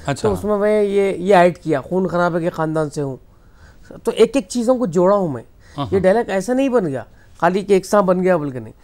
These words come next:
Speaker 2: ये एक एक चीज़ों को जोड़ा, बोलते ना, ये चीज़ से वो जोड़ो, वो से उससे जोड़ो, तो इसको जोड़ जोड़ के, जोड़ जोड़ के, इतना बड़ा करके इसको एक ही सांस में प्रेजेंट किया। शायद अगर मैं रुक के बोलता तो उसका मज़ा नहीं आता था।
Speaker 1: सही बात है।
Speaker 2: पब्लिक को जो पसंद आया,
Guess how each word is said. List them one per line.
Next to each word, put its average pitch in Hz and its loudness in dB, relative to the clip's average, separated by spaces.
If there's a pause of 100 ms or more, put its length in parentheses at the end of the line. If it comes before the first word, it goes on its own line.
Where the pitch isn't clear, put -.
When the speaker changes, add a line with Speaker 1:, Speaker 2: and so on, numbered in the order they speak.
(340)
Speaker 2:
ये 208 2
एक 190 0
एक - 2
चीज़ों 214 0
को 247 -2
जोड़ा, 165 0 (540)
बोलते 190 -2
ना, 240 -2
ये 190 2
चीज़ 185 -10
से 196 -2
वो 180 0
जोड़ो, 175 0
वो 175 -2
से 175 -8
उससे 170 -4
जोड़ो, 170 -2 (400)
तो 226 0
इसको 220 -6
जोड़ 190 4
जोड़ 247 2
के, 240 0
जोड़ 196 2
जोड़ 226 0
के, 240 -4
इतना 220 -2
बड़ा 185 2
करके 226 -4
इसको 247 -6
एक 220 0
ही 285 0
सांस 247 -4
में 262 -4
प्रेजेंट 165 -4
किया। 139 -8 (420)
शायद 311 6
अगर 294 0
मैं 285 4
रुक 233 0
के 330 2
बोलता 285 2
तो 277 0
उसका 254 -2
मज़ा 175 -2
नहीं 143 -6
आता 123 -16
था। - -20 (140)
Speaker 1:
सही 165 -6
बात 92 -6
है। - -20 (380)
Speaker 2:
पब्लिक 170 -6
को 233 -6
जो 220 0 (100)
पसंद 208 0
आया, 139 -4